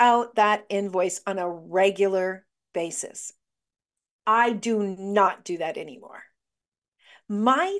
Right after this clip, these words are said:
time is valuable. I invest so much in providing the services to my clients. I put everything I've got into it.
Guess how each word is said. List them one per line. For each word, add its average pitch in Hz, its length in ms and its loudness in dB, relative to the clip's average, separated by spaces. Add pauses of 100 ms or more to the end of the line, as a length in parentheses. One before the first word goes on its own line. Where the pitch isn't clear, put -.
(120)
time 180 640 -8 (480)
is 208 300 0 (160)
valuable. 208 800 -6 (1500)
I 339 480 2
invest 202 920 -2
so 311 540 -2
much - 640 -6 (480)
in 220 180 0
providing 233 880 0
the 269 140 -8
services 220 960 -6 (800)
to 226 180 -4
my 202 240 -2
clients. - 800 -8 (1200)
I 247 380 4
put - 280 -10 (140)
everything 277 640 -4
I've 226 240 -2
got 208 340 0
into 190 360 -14
it. - 140 -18